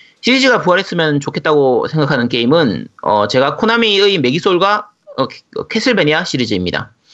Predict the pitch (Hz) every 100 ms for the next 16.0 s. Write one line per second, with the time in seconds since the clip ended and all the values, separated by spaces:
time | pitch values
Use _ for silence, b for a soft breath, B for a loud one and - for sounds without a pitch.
0 | B B - 156 214 254 226 185 240 220
1 | 156 - 151 151 143 113 156 123 - b
2 | b b 196 214 202 - 208 214 208 196
3 | 190 170 - 190 - 131 123 190 208 160
4 | 135 127 117 127 95 - 240 226 208 165
5 | 160 190 - - 269 233 233 254 247 202
6 | 170 143 123 143 160 190 214 - B B
7 | B - 247 214 190 208 220 - 214 214
8 | - 254 233 - 156 156 117 110 101 92
9 | 127 - _ B B B B B 160 226
10 | 262 226 160 180 170 160 123 131 139 127
11 | 127 127 190 196 185 147 147 135 127 160
12 | 156 127 131 120 113 117 107 110 139 90
13 | 64 170 220 196 147 127 131 147 147 -
14 | 120 - 214 214 180 190 - 185 147 127
15 | 123 117 113 123 139 143 120 92 90 -